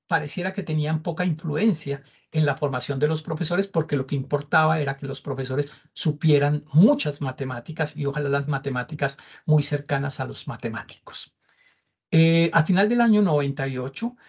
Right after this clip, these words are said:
hay una transformación legislativa importante, aparece el decreto dos, eh, el decreto, eh, iba a decir doscientos setenta y dos, ahí me, mm, se me olvida en este momento el, el, el nom-, el número, aparece un decreto particular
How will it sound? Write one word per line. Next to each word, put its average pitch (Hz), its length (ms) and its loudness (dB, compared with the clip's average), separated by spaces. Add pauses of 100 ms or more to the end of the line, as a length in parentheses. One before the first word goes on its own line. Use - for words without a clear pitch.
(140)
hay 170 180 2
una 190 160 2
transformación 156 1200 0
legislativa 151 720 0
importante, 165 560 0
aparece 143 360 0
el 139 40 -2
decreto 135 400 -2
dos, - 460 -4 (1000)
eh, 160 220 2
el 165 220 0
decreto, 175 580 0 (500)
eh, 156 640 2
iba 151 180 0
a - 20 2
decir 147 240 -2
doscientos 151 140 -4
setenta 143 340 0
y 143 60 2
dos, 156 320 0
ahí 139 280 0
me, 147 260 2
mm, 147 300 0
se - 160 -4
me 143 80 2
olvida 143 240 2
en 147 60 2
este 151 180 -2
momento 139 300 2
el, 151 140 2
el, 139 260 -2
el 160 140 2
nom-, 208 280 6
el 147 260 2
número, 214 360 2 (420)
aparece 180 380 2
un 226 80 8
decreto 220 480 4 (360)
particular 180 800 -2